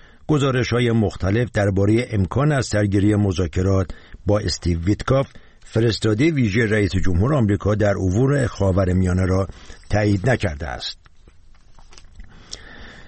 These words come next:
نشست وزرای خارجه سازمان همکاری شانگهای امروز سه‌شنبه در شهر ساحلی تیانجین چین برگزار می‌شود.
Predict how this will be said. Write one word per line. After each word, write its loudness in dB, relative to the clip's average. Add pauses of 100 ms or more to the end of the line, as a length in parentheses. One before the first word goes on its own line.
(240)
نشست 2
وزرای 0
خارجه 0
سازمان 0
همکاری 0
شانگهای 0
امروز 0
سه‌شنبه 0
در 0
شهر 0
ساحلی 0
تیانجین 0
چین -2
برگزار 0
می‌شود. -4